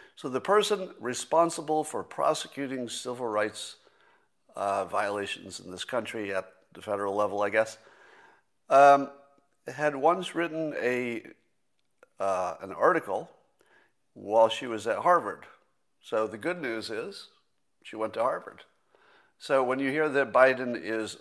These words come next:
uh, is putting people in place who, uh, went to Harvard,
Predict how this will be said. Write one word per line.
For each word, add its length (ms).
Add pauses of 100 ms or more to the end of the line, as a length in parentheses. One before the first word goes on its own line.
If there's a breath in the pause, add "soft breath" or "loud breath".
(100)
uh, 240 (1040)
is 260
putting 300
people 300
in 100
place 460 (840 loud breath)
who, 460
uh, 580
went 220
to 60
Harvard, 500